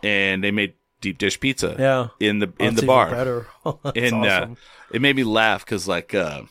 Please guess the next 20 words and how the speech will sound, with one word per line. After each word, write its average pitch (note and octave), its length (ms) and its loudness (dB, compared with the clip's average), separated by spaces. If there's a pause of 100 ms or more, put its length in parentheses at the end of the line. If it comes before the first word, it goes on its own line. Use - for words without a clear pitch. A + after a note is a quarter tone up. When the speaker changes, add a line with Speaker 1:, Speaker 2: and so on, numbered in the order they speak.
(1040)
Speaker 1:
they G2+ 120 -2
had G#2+ 140 -2
this F2+ 140 -6
big G#2 240 -4
jar F2+ 600 0 (380)
behind G#2 220 -2
the G2 60 0
bar F2+ 260 0
with, F#2 160 -2
like, F2+ 140 -6
the F2+ 60 -8
little F2+ 200 -4
spigot G2 380 -2
on G#2 80 -2
the G2 60 -10
front. A2+ 280 -4
Speaker 2:
Yeah. A#2 300 -6 (320)
Speaker 1:
And A2 260 0
it F#2+ 140 -4
said, G2 400 0